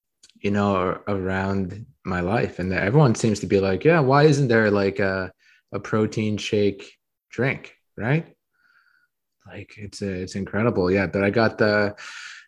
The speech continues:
I got the recipe slowly slowly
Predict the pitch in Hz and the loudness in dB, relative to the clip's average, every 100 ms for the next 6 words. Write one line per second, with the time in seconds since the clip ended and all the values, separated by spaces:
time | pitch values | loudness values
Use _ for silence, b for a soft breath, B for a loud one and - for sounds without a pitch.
0 | - 110 127 - 120 123 127 123 123 120 | -4 4 4 6 6 4 2 2 4 4
1 | 113 - _ _ _ - - 120 117 120 | 0 -8 _ _ _ -20 -8 -4 0 0
2 | 120 120 120 117 117 - _ _ _ - | 2 2 2 0 -4 -16 _ _ _ -20
3 | - 117 117 113 113 113 113 110 | -8 -4 -2 0 0 -2 -2 -4